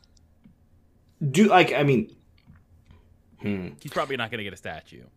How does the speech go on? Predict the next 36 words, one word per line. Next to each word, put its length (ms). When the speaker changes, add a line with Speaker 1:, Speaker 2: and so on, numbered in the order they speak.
Speaker 1:
He's 180
not 160
gonna 120
get 160
a 40
statue. 720
Speaker 2:
If 120
he's 140
the 120
only 220
superhero 560
in 80
town, 440
sometimes 480
it's 80
just 140
what 160
you 60
gotta 140
put 140
up 160
with, 200
you 60
know? 220
But 280
I'm 140
anti-rape. 500
Speaker 1:
I'm 180
also, 600
like, 420
I 120
think 260
as, 320
as 160
a 100
society 840